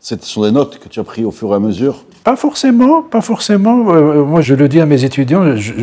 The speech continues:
Speaker 2: depuis que j'enseigne, j'ai ouvert un dossier, et surtout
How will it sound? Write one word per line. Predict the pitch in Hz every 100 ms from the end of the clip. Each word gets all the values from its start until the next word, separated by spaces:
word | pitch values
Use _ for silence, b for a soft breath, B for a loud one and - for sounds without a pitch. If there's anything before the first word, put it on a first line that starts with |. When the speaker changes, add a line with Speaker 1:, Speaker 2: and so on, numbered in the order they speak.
| - - -
Speaker 2:
depuis | 101 117 - 123 113 101 98 95 87
que | 110
j'enseigne, | 101 92 - 190 143 95 -
j'ai | 101
ouvert | 113 110 127
un | 113
dossier, | 104 104 107 147 - _ B B B B
et |
surtout | - 95 -